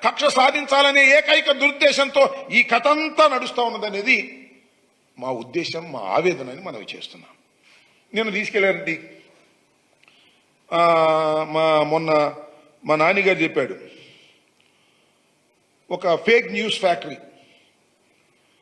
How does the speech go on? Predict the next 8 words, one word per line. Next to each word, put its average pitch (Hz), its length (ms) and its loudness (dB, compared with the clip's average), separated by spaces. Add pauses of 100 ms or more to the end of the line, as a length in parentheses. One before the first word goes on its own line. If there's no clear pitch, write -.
(100)
ఫేక్ 240 220 4
న్యూస్లన్నీ 240 720 -2
కూడా 233 200 2
కలిసి 226 600 -2 (800)
ఆ 202 60 4
ఫ్యాక్టరీలో 220 680 0
రిలీజ్ 202 320 -2
చేస్తుంటారు. 101 480 -6